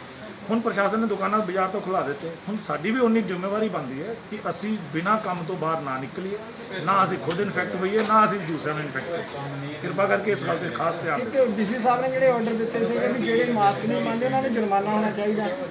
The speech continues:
Speaker 2: ਕੀ ਇਹਦੇ ਵਿੱਚ ਤੁਸੀਂ ਪ੍ਰਸ਼ਾਸਨ ਦੀ ਢਿੱਲ ਸਮਝਦੇ ਹੋ?
Speaker 1: ਪ੍ਰਸ਼ਾਸਨ ਦੀ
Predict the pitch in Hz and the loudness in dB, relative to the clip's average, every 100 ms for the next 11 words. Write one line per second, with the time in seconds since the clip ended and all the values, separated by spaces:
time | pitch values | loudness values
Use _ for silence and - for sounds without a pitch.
0 | 165 196 254 262 - 254 220 - - 226 | 0 2 4 4 2 0 -2 0 0 0
1 | 214 254 254 226 185 220 269 285 294 - | 0 0 0 0 -2 -4 0 0 -2 -8
2 | - - - 214 226 180 202 175 180 214 | -16 -14 -12 -12 -8 -4 2 2 2 0
3 | 220 220 220 | 2 2 2